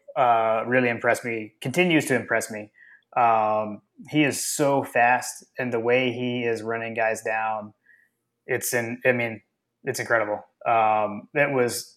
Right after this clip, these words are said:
they were, they were fun to watch. They were fun to watch, 'cause I had heard that U A B's def-, you know, offense was pretty good, and we made them, we made their <laughs> offense look bad 'cause our defense is that good.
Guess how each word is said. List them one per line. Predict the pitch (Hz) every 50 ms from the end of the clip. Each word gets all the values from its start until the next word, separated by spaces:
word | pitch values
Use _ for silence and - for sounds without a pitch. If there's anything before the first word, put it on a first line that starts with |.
| _
they | 143 143
were, | 147 156 139 127 120 - -
they | 151 165
were | 190 180 139 117
fun | - - 147 139 131 127
to | 117
watch. | 110 110 110 107 104 - - - - -
They | 127 135
were | 135 120
fun | - - 127 123
to | 117 117
watch, | 113 110 107 104 -
'cause | - 135
I | 139 139
had | 143 143 135 120
heard | 143 170 185 185 165 147 143
that | 156 147 135 131 139
U | 131 139 139
A | 139
B's | 131 135 139 131 123
def-, | 135 139 131 135 - _ -
you | 135 127
know, | 120 117
offense | 120 131 131 - 139 127 123 - - - - - - - _ _ _ _ _ -
was | 127 123
pretty | - 147 143 127 120
good, | 127 127 123 120 117 117 - - _ _ _
and | - 131 123 120 117 117 117 113 113 113 110 107 104 104 _ _ _ _ _ _ _ _ _ _ 247 185
we | 156 131 127 123
made | 120 120 117 117
them, | 120 120 113 110 110 104 101 - _ _ _ _ _ _ _ _
we | 135 131
made | 135 139 131 123 120
their | 123 120
<laughs> | -
offense | - 135 - - - 170 - - - -
look | 147 -
bad | - 123 120 120 113 117 -
'cause | - 127 131
our | 120 117
defense | 110 120 107 120 117 110 117
is | 110 104
that | 110 101 101
good. | 101 98 95